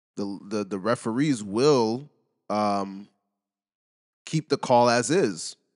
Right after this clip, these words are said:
<laughs> I mean, the best case scenario was for the Patriots in that moment was for the ref to actually call it incomplete and have the Raiders, um, use, choose a challenge, and then they would probably had lost that challenge 'cause it was inconclusive. You can't really,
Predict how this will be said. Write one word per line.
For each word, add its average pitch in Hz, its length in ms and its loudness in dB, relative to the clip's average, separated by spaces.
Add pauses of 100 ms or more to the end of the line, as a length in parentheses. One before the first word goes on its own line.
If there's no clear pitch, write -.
(380)
<laughs> - 20 -20 (540)
I 95 100 -8
mean, 98 320 -8
the 98 80 -6
best 127 260 2
case 135 220 -2
scenario 127 420 0
was 107 380 -2 (540)
for - 160 -2
the 104 240 -2
Patriots 135 460 -4
in 107 60 -8
that 101 160 -4
moment 101 280 -6
was 98 240 -6
for - 200 -8
the 98 100 -4
ref 104 260 0
to - 120 -4
actually 101 300 -4
call 117 320 0
it 85 100 -4
incomplete 104 640 -6 (680)
and 98 320 -6
have 101 480 -2
the 92 100 -8
Raiders, 95 720 -6 (720)
um, 87 540 -8 (160)
use, 101 340 -8
choose 104 320 -8
a 90 60 -10
challenge, 117 600 0
and 98 120 -10
then 95 180 -12
they 98 80 -8
would 95 180 -12
probably 98 260 -8
had 85 180 -8
lost 104 220 -8
that 104 140 -6
challenge 147 200 -2
'cause 139 140 -6
it 147 40 -2
was 143 120 -2
inconclusive. 156 640 -6
You 113 80 -10
can't 160 220 -4
really, 156 260 -2